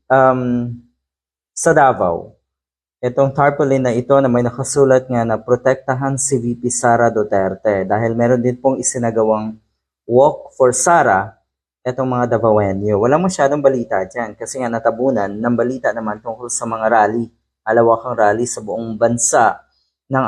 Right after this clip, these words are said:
I N C na may layunin nga daw na kapayapaan para sa ating bansa. Ulit-ulitin ko lang, ah. Ulitin ko lang, na-, ulitin ko uli. Hmm.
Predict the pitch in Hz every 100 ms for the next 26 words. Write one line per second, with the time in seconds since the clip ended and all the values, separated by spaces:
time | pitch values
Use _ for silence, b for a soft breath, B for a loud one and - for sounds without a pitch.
0 | 120 120 110 107 107 156 127 113 113 117
1 | 156 165 139 120 110 107 110 110 107 101
2 | - - 135 135 175 113 110 120 117 -
3 | 92 101 104 95 92 92 - 92 - _
4 | _ _ _ 127 143 139 151 143 135 143
5 | 147 147 160 135 127 151 - _ _ _
6 | - 104 123 151 165 160 135 123 120 120
7 | 117 98 - 135 120 131 - 160 - 117
8 | 123 143 143 - - _ _ - 117 117
9 | 104 90 90